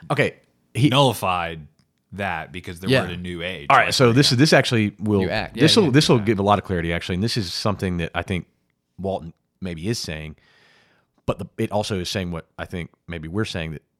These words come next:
Speaker 1: the New Testament writers are drawing a connection, but there's
Speaker 3: Yes.
Speaker 1: a difference as well. "For the law, since it has only a shadow of the good things to come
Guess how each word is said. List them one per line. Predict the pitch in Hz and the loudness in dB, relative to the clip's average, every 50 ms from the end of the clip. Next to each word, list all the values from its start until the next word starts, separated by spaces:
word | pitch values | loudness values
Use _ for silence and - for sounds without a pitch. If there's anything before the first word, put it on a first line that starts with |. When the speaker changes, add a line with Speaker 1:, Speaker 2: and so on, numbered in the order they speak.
| - - | -20 -20
Speaker 1:
the | - 78 76 87 82 | -18 -14 -12 -10 -6
New | 78 98 113 110 | -4 -4 -4 -2
Testament | 117 107 92 - - - | -2 -4 -6 -6 -10 -8
writers | - 90 87 85 82 80 - - | -6 -4 -4 -4 -6 -8 -8 -4
are | 95 95 98 98 | -2 -2 -2 -2
drawing | 90 80 95 92 92 92 | -2 -4 -6 -6 -6 -6
a | 87 73 | -8 -10
connection, | 71 87 95 101 - - - 82 78 76 | -8 -8 -6 -6 -6 -8 -12 -14 -12 -8
but | - 104 - | -8 -6 -2
there's | 113 113 104 - | 0 0 0 0
Speaker 3:
Yes. | 87 80 - | -4 -10 -12
Speaker 1:
a | _ _ _ _ _ - | _ _ _ _ _ 0
difference | 120 123 - - - 76 73 - - - - _ _ _ _ _ - | 0 0 0 -2 -8 -14 -14 -14 -16 -16 -16 _ _ _ _ _ -12
as | - 85 82 | -12 -8 -6
well. | 90 98 92 82 80 78 - _ _ _ _ _ _ _ _ _ _ _ _ _ | -4 -4 -4 -4 -6 -8 -12 _ _ _ _ _ _ _ _ _ _ _ _ _
"For | - 127 | -6 -4
the | 117 127 | 0 2
law, | 143 147 135 117 110 | 4 4 4 4 2
since | - - 117 - 123 | 0 -2 -6 -6 -6
it | 110 | -6
has | 104 107 98 | -6 -4 -2
only | 117 131 139 143 127 | -2 -2 -2 -2 -2
a | 107 | -4
shadow | - - - 127 117 113 107 98 92 | -4 -4 -2 0 0 0 0 0 -2
of | 90 82 | -4 -6
the | 90 | -8
good | 90 87 107 110 104 | -6 -6 -6 -6 -4
things | - 113 104 95 - | -4 -6 -6 -6 -6
to | 101 95 | -8 -8
come | - 110 101 87 78 78 78 | -6 -6 -6 -6 -6 -8 -12